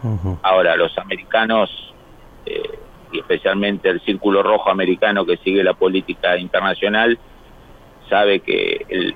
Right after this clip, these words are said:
Speaker 2: el, el actor, eh, central de la coalición gobernante de la Argentina no es él,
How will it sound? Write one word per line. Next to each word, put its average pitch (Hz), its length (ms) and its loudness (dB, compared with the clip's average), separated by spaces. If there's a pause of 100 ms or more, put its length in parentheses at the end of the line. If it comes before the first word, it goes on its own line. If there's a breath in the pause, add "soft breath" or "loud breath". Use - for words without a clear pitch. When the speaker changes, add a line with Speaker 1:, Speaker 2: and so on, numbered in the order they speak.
Speaker 2:
el, 87 320 -6
el 92 180 0
actor, 110 580 2 (560)
eh, 85 200 -12 (100)
central 113 800 2 (160)
de 90 180 0
la 90 120 2
coalición 92 420 0
gobernante 98 480 2
de 95 80 2
la 92 60 2
Argentina 101 500 -2
no 95 120 -2
es 85 140 -4
él, 95 260 2